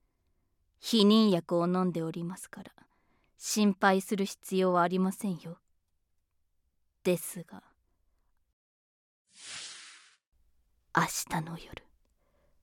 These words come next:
私の寝室へお越しください。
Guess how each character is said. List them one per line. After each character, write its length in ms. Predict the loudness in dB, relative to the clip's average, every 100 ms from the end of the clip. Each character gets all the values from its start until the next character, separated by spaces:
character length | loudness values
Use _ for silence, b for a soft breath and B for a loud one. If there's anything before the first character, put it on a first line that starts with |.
| _
私 540 | 4 4 4 0 0 0
の 60 |
寝 60 | 0 0 0 0
室 320 | -2 -8 -4
へ 80 | -4
お 60 |
越 160 | -4 -6
し 160 | -6
く 100 | -8
だ 140 | -10 -10
さ 180 | -12 -16
い。 160 | -20